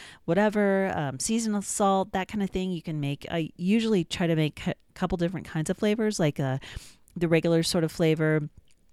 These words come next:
with salt and pepper, and then I also kinda make a savory flavor.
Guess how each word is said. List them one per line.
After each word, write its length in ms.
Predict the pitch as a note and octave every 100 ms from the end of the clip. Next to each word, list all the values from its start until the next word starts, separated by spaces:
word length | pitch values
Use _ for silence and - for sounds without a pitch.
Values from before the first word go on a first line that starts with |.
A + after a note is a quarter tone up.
| _ -
with 120 | G#3+
salt 220 | - D3+ D#3
and 80 |
pepper, 320 | D3+ D#3 D3 C#3+
and 140 | C#3+
then 100 | D3
I 100 | C#3
also 220 | C#3 -
kinda 220 | - E3+
make 180 | C#3+ C3+
a 60 | C3+
savory 480 | - F3+ F3 E3+ E3
flavor. 600 | E3+ D#3 D3+ D#3 D#3